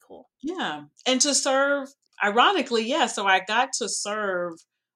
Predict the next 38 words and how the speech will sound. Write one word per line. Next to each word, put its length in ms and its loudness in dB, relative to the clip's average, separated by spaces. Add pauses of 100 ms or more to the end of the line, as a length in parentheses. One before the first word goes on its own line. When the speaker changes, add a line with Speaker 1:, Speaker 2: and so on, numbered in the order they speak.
Speaker 2:
my 240 0
community, 720 -6
I 100 -4
got 220 -4
to 140 -8
serve 360 -6
other 220 -8
soldiers, 580 -6
I 100 -6
got 220 -6
to 120 -10
serve 380 -6 (140)
other 300 -8
people 760 -10 (520)
in 200 -4
my 220 -2
capacity, 840 -8
both 280 -4
while 240 -4
in 100 -6
the 80 -12
military, 640 -8
and 180 -8
then 160 -8
the 100 -10
things 300 -8 (100)
I 100 -4
learned 680 -4 (220)
that 200 -8
kind 160 -8
of 100 -14
shaped 400 -2
me 380 -8 (320)
while 240 -2
being 240 -4
in 120 -10
the 100 -8
military 840 -10